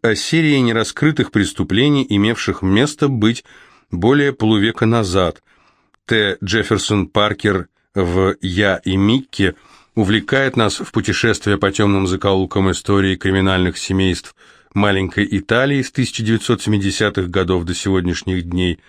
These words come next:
Примечание. Маленькая Италия, английский Little Italy, район Нью-Йорка с населением из преимущественно итальянских иммигрантов. Конец примечания. В рассказе «Таинственное исчезновение на Саттон-Плейс»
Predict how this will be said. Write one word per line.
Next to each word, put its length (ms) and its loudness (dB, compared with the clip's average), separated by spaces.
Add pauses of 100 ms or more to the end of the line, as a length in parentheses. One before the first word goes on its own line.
(420)
Примечание. 720 0 (320)
Маленькая 560 0
Италия, 500 0
английский 580 -2
Little 420 2
Italy, 460 0 (400)
район 440 2
Нью-Йорка 680 2
с 100 -8
населением 580 0
из 120 -6
преимущественно 760 0
итальянских 640 -2
иммигрантов. 640 0
Конец 300 -4
примечания. 640 -4 (1500)
В 100 -2
рассказе 680 2
«Таинственное 920 0
исчезновение 680 0
на 180 -2
Саттон-Плейс» 1200 -2